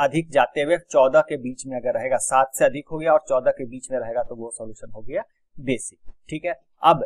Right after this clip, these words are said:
एक चीज और है, ज़ीरो हुआ, वन हुआ, टू हुआ, ऐसे करते करते करते, अ, सेवन हुआ, फिर आगे बढ़ते बढ़ते सेवन, एट,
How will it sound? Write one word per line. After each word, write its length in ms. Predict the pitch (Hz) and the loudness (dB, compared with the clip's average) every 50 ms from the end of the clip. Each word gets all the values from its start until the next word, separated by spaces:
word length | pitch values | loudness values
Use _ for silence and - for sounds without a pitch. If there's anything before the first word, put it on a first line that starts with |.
| - - | -4 -4
एक 180 | 151 156 156 - | -4 -4 -4 -6
चीज 120 | 165 151 | 0 2
और 180 | 147 127 113 104 | 4 4 4 0
है, 80 | 95 - _ _ _ _ _ _ _ _ _ _ _ 85 | -8 -14 _ _ _ _ _ _ _ _ _ _ _ -18
ज़ीरो 380 | 101 107 127 151 151 151 170 165 | -12 -6 -4 -2 0 2 2 2
हुआ, 240 | 151 156 156 156 156 | 4 6 6 6 6
वन 300 | 143 127 127 139 147 147 | 4 4 2 0 0 0
हुआ, 320 | 139 131 135 135 139 135 135 | -6 -8 -2 0 2 2 2
टू 240 | 135 - - 139 135 | 0 -4 -12 -14 -10
हुआ, 240 | 131 135 135 131 123 | -4 0 2 2 2
ऐसे 180 | 127 - 160 160 | 0 -2 -4 -2
करते 280 | 160 143 - - 156 | -2 -2 -2 -2 -4
करते 260 | 139 143 135 - 143 | -4 -4 -2 -2 -4
करते, 220 | 131 131 _ - 202 | -4 -4 _ -6 -6
अ, 640 | 226 _ _ _ _ _ - 135 131 127 123 120 120 | -6 _ _ _ _ _ -4 0 0 2 2 2 0
सेवन 380 | - - - 139 135 135 151 139 | -2 0 0 0 4 4 2 2
हुआ, 220 | 135 135 143 147 | 4 2 4 4
फिर 200 | 143 - - 147 117 | 4 2 -2 -6 -2
आगे 240 | 117 131 131 135 135 | -2 -2 0 0 0
बढ़ते 280 | 127 135 127 - 139 | 0 0 -2 0 0
बढ़ते 260 | 135 135 131 - - - | 0 0 -2 -2 -4 -4
सेवन, 380 | - 139 123 120 123 127 127 - - | -2 0 -2 0 0 -4 -6 -8 -12
एट, 260 | 127 127 127 123 - | -10 -10 -10 -10 -10